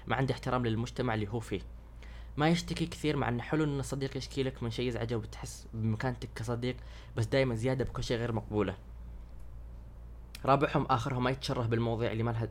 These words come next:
ما له دخل فيها. مع ذلك في تشره بالنسبة لي محمود، نفس اللي يتشره عليك بينه وبينك بكل ما قلتها أو حركة سويتها مع بعض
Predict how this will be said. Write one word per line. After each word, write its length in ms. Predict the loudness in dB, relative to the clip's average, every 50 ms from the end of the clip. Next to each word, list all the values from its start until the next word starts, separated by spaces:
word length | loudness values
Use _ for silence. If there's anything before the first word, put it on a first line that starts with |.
| -4 -2
ما 160 | 2 4 4 4
له 80 | 4
دخل 340 | 4 2 2 0 0 -4 -4
فيها. 340 | 0 0 0 0 0 -2 -8 -8 -12 -12 -12 -12 -4 0
مع 100 | 0 4
ذلك 320 | 6 6 4 4 2 0
في 140 | -2 -4 -4
تشره 360 | -4 -4 -4 -2 0 0 0
بالنسبة 320 | 0 0 -2 0 0 0
لي 100 | 0 2
محمود، 500 | 0 0 0 2 2 4 4 2 2 0
نفس 100 | -2 -2
اللي 120 | 0 -2 -4
يتشره 280 | -2 -2 -2 -2 -2 -2 0 0
عليك 400 | 2 2 2 2 0 -2 -8 -12 -12 -14 -14 -14 -14 -14 -14 -14 -12 -6 2
بينه 300 | 4 6 6 8 6 6
وبينك 380 | 6 6 4 4 4 0 -2
بكل 240 | -4 -2 0 2 2
ما 80 | 2 2
قلتها 340 | 2 -2 -2 0 0 2
أو 100 | 2 0
حركة 280 | 2 0 -2 -2 -2 -2
سويتها 300 | 0 0 0 2 2 0
مع 140 | 0 0 0
بعض 280 | 2 2 2 2 0